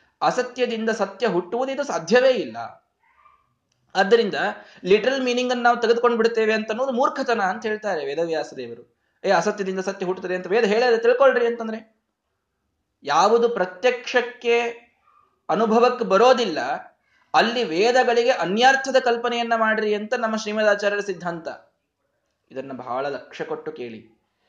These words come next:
ವೇದದ ಮೇಲೆ ಫೆನೆಟಿಕ್ ಆಗಿ ಅಲ್ಲಿದ್ದದ್ದನ್ನೆಲ್ಲ ನಂಬಿ ಅಂತ ಶ್ರೀಮದಾಚಾರ್ಯರು ಒಂದು ಕಡೆಗೆ ಹೇಳಿಲ್ಲ. ನಮ್ಮ ಶ್ರೀಮದಾಚಾರ್ಯರ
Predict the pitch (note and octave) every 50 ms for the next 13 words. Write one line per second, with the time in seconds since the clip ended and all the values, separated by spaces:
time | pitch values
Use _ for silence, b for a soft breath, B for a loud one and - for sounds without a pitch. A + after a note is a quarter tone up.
0 | _ _ _ _ _ _ _ _ _ _ - A#2+ B2 C3 D3+ E3 F3 F3 F3 E3+
1 | E3+ E3+ E3+ E3 D#3+ E3 E3 E3 - - C3 C3+ D3+ E3 D#3+ E3 G3 G3 - -
2 | F#3 F3+ E3+ F3 E3+ F3 F3 E3 D3+ C3 C3+ C3+ C#3+ E3 F#3+ F#3 F3 E3+ F#3+ F#3+
3 | F#3 F#3 F3+ F3+ F3 F3+ F3 E3+ D#3+ C#3+ F3+ F3+ G3+ G3 F#3 F#3 F3+ E3+ E3 E3
4 | F3+ F3 - - D3 D#3+ F3+ F#3+ F3 E3+ E3 D3+ - D#3+ D#3 D#3 E3+ F3+ F#3 D#3
5 | B2 C3+ E3+ G3+ G#3+ G#3+ A3+ A#3 B3 A#3+ C4 C4 B3 B3 C4+ C4 B3+ A#3 G3 E3+
6 | D#3 C3+ G#2 - - _ _ _ _ _ _ _ _ _ _ _ _ _ _ _
7 | B2 A#2+ - - B2+ C#3 D#3 D3+ C#3+ C#3+ C3+ C#3+ C#3+ C#3 C#3 C#3